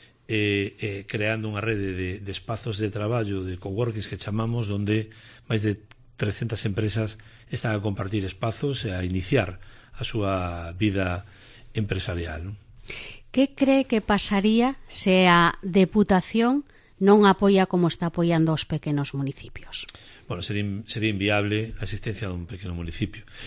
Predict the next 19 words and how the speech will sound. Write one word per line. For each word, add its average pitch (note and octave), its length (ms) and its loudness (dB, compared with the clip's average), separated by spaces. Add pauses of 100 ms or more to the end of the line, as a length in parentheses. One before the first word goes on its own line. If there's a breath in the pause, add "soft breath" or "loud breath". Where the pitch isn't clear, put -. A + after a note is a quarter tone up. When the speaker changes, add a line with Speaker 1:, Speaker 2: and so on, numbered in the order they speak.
(460 loud breath)
Speaker 1:
Eh, - 320 -8
se - 100 -6
facemos G2 460 -6
a G2+ 80 -4
ficción G2+ 580 2 (460 soft breath)
de G2 340 0
pasar G2 380 -8
este G2 160 -6
orzamento F#2+ 640 -6
á E2+ 80 -10
Xunta F#2 320 -10
de F2+ 80 -6
Galicia G2 420 0
e F2 80 -8
que - 80 -14
a - 60 -10
Xunta F#2+ 240 -8
de - 20 -6
Galicia F#2+ 540 -4